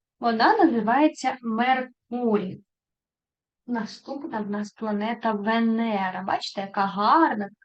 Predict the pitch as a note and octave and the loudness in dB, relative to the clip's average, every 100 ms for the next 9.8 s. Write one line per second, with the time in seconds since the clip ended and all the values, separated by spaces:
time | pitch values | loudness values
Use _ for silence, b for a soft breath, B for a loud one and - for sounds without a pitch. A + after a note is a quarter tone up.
0 | _ A3 A3 G#3 - G#3 G3+ G#3 - _ | _ -8 -6 -8 -8 -10 -12 -12 -18 _
1 | _ _ C4 F4+ F4+ - - - _ - | _ _ 0 2 4 2 -4 -6 _ -6
2 | - D#4+ - - G#4 F#4 D#4 E4 A#4 B4 | -4 -4 -6 -12 -8 2 6 8 6 6
3 | F4+ D#4 D4+ D4 - - G4+ G#4+ _ B3+ | 4 4 2 2 0 0 -2 -2 _ 0
4 | G#3 G#3 G#3 G#3+ G#3+ C#4 F4 D#4+ G#3 G#3 | 0 0 -4 -2 -2 0 2 2 -2 -2
5 | F#3+ F#3 F#3 - - _ _ _ _ _ | -6 -8 -10 -12 -18 _ _ _ _ _
6 | _ _ _ _ _ _ _ _ _ _ | _ _ _ _ _ _ _ _ _ _
7 | _ _ _ _ _ _ _ _ _ _ | _ _ _ _ _ _ _ _ _ _
8 | _ _ _ _ _ G#3 F#3+ G3+ G3+ G#3 | _ _ _ _ _ 0 0 -4 -6 -6
9 | - - - - - C#4 F4+ | -8 -16 -18 -14 0 4 6